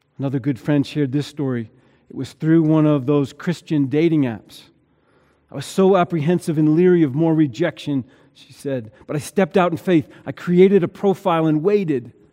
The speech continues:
Some interest, but nothing local, so waited some more. And, and along comes this quote-unquote perfect person.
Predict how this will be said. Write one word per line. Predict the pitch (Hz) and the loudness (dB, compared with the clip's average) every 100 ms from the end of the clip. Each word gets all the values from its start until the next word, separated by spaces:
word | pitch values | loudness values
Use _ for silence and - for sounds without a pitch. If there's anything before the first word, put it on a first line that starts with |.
| _ _ _ | _ _ _
Some | - 160 180 | -6 -2 2
interest, | 196 208 208 196 - - _ _ | 2 2 2 0 -2 -20 _ _
but | 135 165 | -10 -4
nothing | 185 - 170 | -2 0 0
local, | 170 175 180 170 156 _ _ _ | 2 0 -2 -4 -6 _ _ _
so | - | -12
waited | 143 143 151 147 | -6 -4 -4 -4
some | - 131 | -6 -8
more. | 139 156 101 110 _ _ _ _ _ _ 135 | -6 -8 -12 -20 _ _ _ _ _ _ -8
And, | 127 | -8
and | 131 - _ | -8 -14 _
along | 147 135 135 165 180 185 175 | -10 -8 -4 -4 -2 -2 -4
comes | 170 151 135 | -6 -6 -6
this | 139 143 123 _ _ | -4 -6 -6 _ _
quote-unquote | - 156 151 127 151 143 | -6 -2 -2 -2 -6 -6
perfect | - 175 165 165 - | -6 -6 -4 -6 -8
person. | 170 156 - 117 | -6 -6 -6 -14